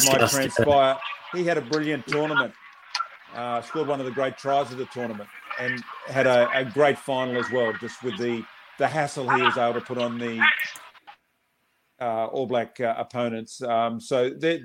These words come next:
Speaker 1: just a couple, but there, there wasn't a bad player amongst, uh, the South Africans because they all play such an ensemble,
Speaker 2: Mm.
Speaker 1: uh, part in just a, a great whole and, uh,
Speaker 2: Yeah.
Speaker 1: brilliant performance.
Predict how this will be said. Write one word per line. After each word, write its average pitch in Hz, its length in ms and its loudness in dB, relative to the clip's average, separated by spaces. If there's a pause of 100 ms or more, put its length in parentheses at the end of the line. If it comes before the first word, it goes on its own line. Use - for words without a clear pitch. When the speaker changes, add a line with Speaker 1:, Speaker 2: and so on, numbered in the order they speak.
Speaker 1:
just - 240 0
a 135 60 -4
couple, 120 380 -2
but 104 240 -2 (320)
there, 143 180 2
there - 120 0
wasn't 147 260 4
a - 20 2
bad 127 260 2
player 123 420 2 (200)
amongst, 117 560 -8
uh, 113 220 2
the 110 100 -4
South 120 160 -2
Africans 120 400 0
because 120 160 -6
they 123 140 4
all 135 160 4
play 123 360 0
such 123 280 -6
an 117 80 -6
ensemble, 113 640 -2 (600)
Speaker 2:
Mm. 131 380 8
Speaker 1:
uh, 113 220 0
part 117 480 2
in 120 180 -10
just 113 220 -8
a, 123 120 -4
a 123 80 -6
great 120 300 2
whole 110 420 -2 (280)
and, 107 420 -8
uh, 107 100 4
Speaker 2:
Yeah. 113 280 6
Speaker 1:
brilliant 123 300 2
performance. 104 480 -6